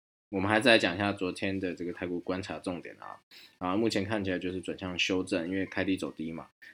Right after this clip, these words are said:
最后下跌了三百点啊，啊，收在一五九零六点啊。那在内资算是有在撑盘啊，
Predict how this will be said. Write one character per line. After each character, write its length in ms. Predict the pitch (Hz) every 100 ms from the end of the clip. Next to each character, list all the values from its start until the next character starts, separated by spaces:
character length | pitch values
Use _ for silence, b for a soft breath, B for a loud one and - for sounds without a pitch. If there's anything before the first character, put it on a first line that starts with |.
| B
最 120 | 98
后 80 | 95
下 220 | 98 90
跌 160 | 85 76
了 100 | 80
三 400 | - 87 87 85
百 240 | 76 71
点 280 | 73 73 50 - _
啊， 200 | 69 64 - _ B -
啊， 180 | 76 73
收 160 | 87
在 200 | 87 87
一 200 | - 98
五 100 | 92
九 180 | 82 76
零 160 | 71 78
六 180 | 87 82 -
点 160 | 64 - _ _ _ -
啊。 140 | 73
那 120 | 82
在 240 | 90 87 85
内 180 | 107
资 320 | 101 104 98 98
算 680 | - - - - 110 101 90
是 140 | 98
有 120 | 82
在 280 | 71 87 82
撑 240 | - 104
盘 180 | 101 80 - _ b b -
啊， 360 | 85 76 69